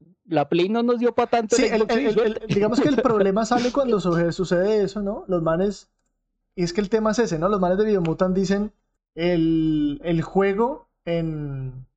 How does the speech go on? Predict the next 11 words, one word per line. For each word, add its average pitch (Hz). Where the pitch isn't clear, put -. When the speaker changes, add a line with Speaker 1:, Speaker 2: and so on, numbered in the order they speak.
Speaker 2:
Xbox 175
Series 190
X 185
va 143
a -
sesenta 151
fotogramas 185
y 147
a 135
cuatro 135
K 139